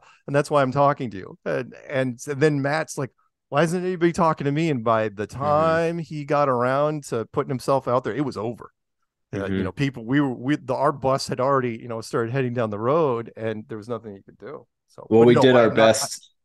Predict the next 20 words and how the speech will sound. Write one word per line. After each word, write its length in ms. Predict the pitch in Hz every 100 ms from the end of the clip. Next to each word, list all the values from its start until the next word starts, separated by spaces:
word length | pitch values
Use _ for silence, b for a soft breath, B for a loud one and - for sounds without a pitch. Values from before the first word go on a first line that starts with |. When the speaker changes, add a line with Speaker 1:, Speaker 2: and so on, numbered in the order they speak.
| _ _ _
Speaker 1:
Sorry, 180 | 135 101
go 80 |
ahead. 160 | 110 101 _ _ _ -
Speaker 2:
No, 380 | 131 127 120 117
I 180 | 110
was 120 | 110 -
just 200 | - 110
gonna 100 | 101
say 160 | 104
we 100 | 101
did 140 | 107 110
our 120 | 104
best 340 | 104 101 -
in 100 | 107
all 140 | 92 95
of 80 |
our 100 | 92
conversations 800 | 87 95 85 87 87 85 92 85 -
to, 360 | - 90 85
like, 320 | 76 82 80